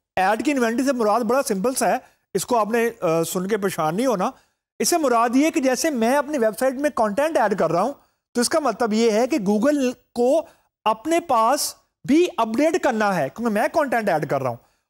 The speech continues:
और अगर मैं कंटेंट ऐड कर रहा हूं, तो मेरे जो कंटेंट से रिलेटेड एड्स हैं, वो भी कंटिन्यूअसली अपडेट होते रहेंगे। For example, मेरी वेबसाइट थी फुटबॉल से रिलेटेड,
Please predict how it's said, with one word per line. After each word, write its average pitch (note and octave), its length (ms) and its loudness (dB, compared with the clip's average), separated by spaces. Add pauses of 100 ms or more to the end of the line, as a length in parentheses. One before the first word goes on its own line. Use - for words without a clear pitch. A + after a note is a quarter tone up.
(120)
और A3 100 2
अगर B3 180 2
मैं G3+ 260 0
कंटेंट D4+ 420 0
ऐड A3 180 2
कर F#3+ 180 0
रहा F#3 180 2
हूं, A#3+ 240 0 (280)
तो B3+ 80 2
मेरे A#3+ 280 2
जो D4 140 0
कंटेंट A#3+ 600 -2
से C#4+ 400 0 (320)
रिलेटेड G3 680 0 (1000)
एड्स G#3 380 2
हैं, D3 300 -4 (180)
वो G3+ 160 2
भी F#4 120 2
कंटिन्यूअसली C#4+ 680 -2
अपडेट A#3 440 -2
होते F3+ 200 0
रहेंगे। C#3 340 -2 (320)
For A3+ 120 0
example, A#3+ 320 -2
मेरी C#4 200 2
वेबसाइट A3+ 440 0
थी C#4 60 2
फुटबॉल G3 380 0
से E4 180 2
रिलेटेड, C4 400 0